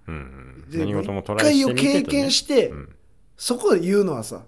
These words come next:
Speaker 1: うん。
Speaker 2: 自由やんか。
Speaker 1: うん。
Speaker 2: ほ-、もう自分はその、ちゃんと経験としての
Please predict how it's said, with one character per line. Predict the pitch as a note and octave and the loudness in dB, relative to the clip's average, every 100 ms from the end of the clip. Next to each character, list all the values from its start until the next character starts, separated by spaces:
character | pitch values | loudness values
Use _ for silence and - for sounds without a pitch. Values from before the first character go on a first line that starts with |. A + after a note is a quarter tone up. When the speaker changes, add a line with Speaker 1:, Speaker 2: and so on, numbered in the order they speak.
| - | -16
Speaker 1:
う | |
ん。 | D2 C#2+ | -14 -6
Speaker 2:
自 | C3+ E3 | -2 0
由 | D3+ | -2
や | A2 | -4
ん | |
か。 | - - D#2 | -10 -18 -16
Speaker 1:
う | |
ん。 | C2+ C#2+ | -18 -18
Speaker 2:
ほ-、 | - B2 | -18 -12
も | C#3+ | -8
う | |
自 | B2+ C3+ | -8 -8
分 | |
は | C3+ | -8
そ | C3+ | -8
の、 | B2 A2+ - - - | -10 -12 -18 -16 -8
ち | E3+ | -4
ゃ | |
ん | E3 | -4
と | A#2+ | -8
経 | - - D#3 | -10 -6 -4
験 | D3+ D3+ - | -4 -6 -6
と | C3+ | -6
し | - | -4
て | G#3+ | -4
の | B2+ | -6